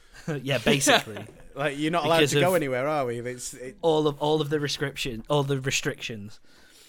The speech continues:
Speaker 1: and everything. So, right, I'll go through
Speaker 2: Wait,
Speaker 1: what
Speaker 2: wait,
Speaker 1: we've
Speaker 2: wait,
Speaker 1: got.
Speaker 2: wait. I
Speaker 1: Oh,
Speaker 2: swear
Speaker 1: we got,
Speaker 2: this,
Speaker 1: you got something
Speaker 2: I
Speaker 1: else?
Speaker 2: swear there's something I, I, like, I watched this week and I was like, "I should talk about this with those guys." With those, those guys that I know.
Speaker 1: With those guys.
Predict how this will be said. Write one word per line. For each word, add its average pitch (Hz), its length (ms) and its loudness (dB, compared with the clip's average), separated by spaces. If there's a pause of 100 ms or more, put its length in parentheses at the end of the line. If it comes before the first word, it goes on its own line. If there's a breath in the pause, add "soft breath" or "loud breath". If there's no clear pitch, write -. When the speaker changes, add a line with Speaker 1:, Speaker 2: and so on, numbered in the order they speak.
(320 soft breath)
Speaker 1:
and 143 80 -4
everything. 123 480 -4
So, 139 520 2 (180)
right, 120 280 -2 (240)
I'll 151 140 2
go 170 300 0
through 123 520 -2
Speaker 2:
Wait, 175 140 2
Speaker 1:
what 180 100 0
Speaker 2:
wait, 185 100 -2
Speaker 1:
we've 175 80 -4
Speaker 2:
wait, 156 60 -4
Speaker 1:
got. 131 160 -2
Speaker 2:
wait. 117 240 -10
I - 80 -14
Speaker 1:
Oh, - 40 -12
Speaker 2:
swear 214 340 2
Speaker 1:
we 202 60 4
got, 185 60 4
Speaker 2:
this, 156 80 2
Speaker 1:
you 165 40 2
got 180 140 2
something 165 240 0
Speaker 2:
I - 20 4
Speaker 1:
else? 240 140 2
Speaker 2:
swear 240 420 0
there's 214 160 0
something 160 320 -6
I, 135 200 -8
I, 127 80 -6
like, 131 200 -4
I 127 60 -4
watched 131 240 -8
this 139 160 -12
week 143 160 -8
and 120 80 -8
I 120 40 -6
was 117 120 -8
like, 113 180 -8
"I 113 80 -10
should - 160 -16
talk 120 240 -10
about 101 120 -14
this 98 120 -20
with 110 100 -16
those 95 140 -16
guys." 92 320 -18 (540 soft breath)
With 139 140 -8
those, 135 360 0
those 180 280 2
guys 160 420 4
that 127 140 -4
I 113 100 -4
know. 110 220 -8
Speaker 1:
With 147 100 4
those 170 260 8
guys. 160 840 0